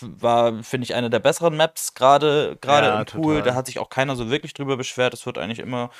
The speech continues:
Speaker 1: äh, gut gespielt. Split ist jetzt, glaub ich, auch in einer guten Verfassung, nachdem's die diversen Verteidiger-Buffs, äh, in der Vergangenheit gab.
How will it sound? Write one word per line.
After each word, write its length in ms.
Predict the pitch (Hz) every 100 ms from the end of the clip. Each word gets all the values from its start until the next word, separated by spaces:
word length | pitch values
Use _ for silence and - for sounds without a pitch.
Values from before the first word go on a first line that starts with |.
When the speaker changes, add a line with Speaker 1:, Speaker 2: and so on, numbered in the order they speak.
| - - _ _
Speaker 1:
äh, 120 | 117 120
gut 260 | 131 127
gespielt. 720 | 113 - - 151 151 147 147
Split 280 | - 131 127
ist 120 | 107
jetzt, 280 | - 117 -
glaub 220 | 117 113
ich, 80 | 117
auch 160 | 104 117
in 100 | 107
einer 80 |
guten 200 | 110 135
Verfassung, 640 | 135 117 - 147 143 127 117
nachdem's 600 | 117 - 113 117 - - _ _ _ _ _ _ _ -
die 320 | 117 127 123 113
diversen 800 | 123 143 143 143 127 131 127 117
Verteidiger-Buffs, 960 | 131 131 127 120 110 113 - - - - - - _ _ -
äh, 120 | 117
in 100 | -
der 100 | 120
Vergangenheit 800 | - 98 104 131 165 151 156 -
gab. 400 | 151 156 175 -